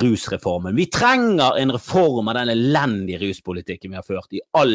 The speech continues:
tid. Så, så, så lenge jeg har vært, eller, eller eksistert som menneske, så har det vært en tåpelig form for ruspolitikk i dette landet.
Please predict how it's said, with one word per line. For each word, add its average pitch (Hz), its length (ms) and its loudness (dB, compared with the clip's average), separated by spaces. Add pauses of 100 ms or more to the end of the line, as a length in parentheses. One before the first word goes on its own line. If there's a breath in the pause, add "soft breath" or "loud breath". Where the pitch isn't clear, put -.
tid. 92 320 -8
Så, 123 160 -10
så, - 160 -8
så 143 160 -6
lenge 151 220 -4
jeg - 20 2
har 143 80 2
vært, 123 160 -2 (140)
eller, 123 180 0
eller - 240 -2
eksistert - 720 0
som 110 160 2
menneske, 110 320 -2
så 113 140 -2
har - 20 2
det 107 80 0
vært 110 160 -6
en 113 100 -12 (140)
tåpelig 139 720 0
form 98 240 2
for 92 160 -6
ruspolitikk - 1300 -6
i 92 80 -4
dette 95 180 -4
landet. 87 240 -6